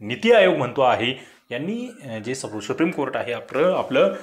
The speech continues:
त्याला काय सादर केलं होतं प्रतिज्ञापत्रामध्ये, की दारिद्र्याचं मोजमाप आम्ही कसं केलेलं आहे? त्याचं उत्तर जर तुम्ही बघितलं या ठिकाणी तर ए बरोबर,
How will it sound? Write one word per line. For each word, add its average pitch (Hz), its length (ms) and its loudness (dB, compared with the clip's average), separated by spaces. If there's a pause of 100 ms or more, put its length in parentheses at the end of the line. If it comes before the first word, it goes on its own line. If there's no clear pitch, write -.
(320)
त्याला 156 180 -2
काय 208 240 0
सादर 170 280 0
केलं 156 180 2
होतं 151 160 2
प्रतिज्ञापत्रामध्ये, 131 760 -2
की 135 100 -8
दारिद्र्याचं 135 440 -4
मोजमाप 143 360 -6
आम्ही 170 160 -12
कसं 220 240 -2
केलेलं 156 340 2
आहे? 120 300 0 (400)
त्याचं 139 180 0
उत्तर 160 320 0
जर 170 140 2
तुम्ही 143 180 -4
बघितलं 120 320 -4
या 120 80 -2
ठिकाणी 131 320 -6 (100)
तर 151 160 -2 (400)
ए 131 260 2
बरोबर, 107 540 -2